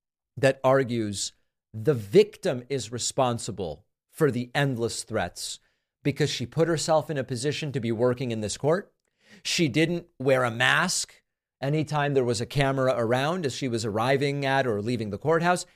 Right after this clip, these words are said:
At the end of the day, it is just her fault. We have not yet gotten a ruling on this,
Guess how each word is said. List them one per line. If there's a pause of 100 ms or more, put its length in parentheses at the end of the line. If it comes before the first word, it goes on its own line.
(140)
At
the
end
of
the
day,
it
is
just
her
fault. (760)
We
have
not
yet
gotten (120)
a
ruling
on
this,